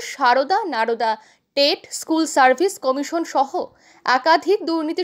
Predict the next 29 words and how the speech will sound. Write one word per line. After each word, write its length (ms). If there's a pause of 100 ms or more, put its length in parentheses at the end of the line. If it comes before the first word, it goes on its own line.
(120)
সকলের 440
সামনে, 300 (640)
ছোট 200 (160)
থেকে 220
বৃদ্ধ 300 (140)
কারোর 280 (100)
অজানা 420
নয়। 240 (600)
রাজনৈতিক 540 (100)
মনে 160
করছেন 420
টুপি 300
পরানো 440
রাজনীতি 540
করে 200
চলেছে 380
তৃণমূল। 480 (960)
নিজেদের 420 (160)
রাজ্যেই 520
যখন 420
দুর্নীতি 460 (540)
কেলেঙ্কারি 560
নিয়ে 200 (100)
তালমাটাল 500 (120)
অবস্থা, 400 (460)
তৃণমূলের 560
ঠিক 220
সেই 280
মুহূর্তে 440